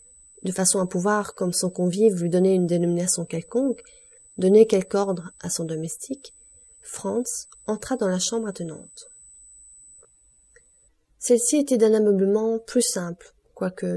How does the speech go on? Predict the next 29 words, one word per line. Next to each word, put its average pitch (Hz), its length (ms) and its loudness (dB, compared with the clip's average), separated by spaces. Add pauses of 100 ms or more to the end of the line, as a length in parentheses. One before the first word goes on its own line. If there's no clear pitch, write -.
non 175 160 -4
moins 180 160 0
riche. - 420 -8 (680)
Elle 185 120 0
était 180 240 4
de 180 80 2
forme 175 280 -2
ronde, 240 500 0 (460)
et 202 100 2
un 196 100 2
grand 254 320 2
divan 214 640 0
en 190 80 -6
faisait 196 260 0
tout 196 220 -6
le 196 120 -2
tour. 165 400 -14 (1080)
Mais 202 100 6
divans, 226 560 4
murailles, 208 520 0
plafonds 233 500 0
et 214 160 2
parquets 196 400 -2
étaient 185 420 -2
tout - 160 -6
tendus 220 320 0
de 190 80 0
peaux 208 280 0
magnifiques, 190 840 -2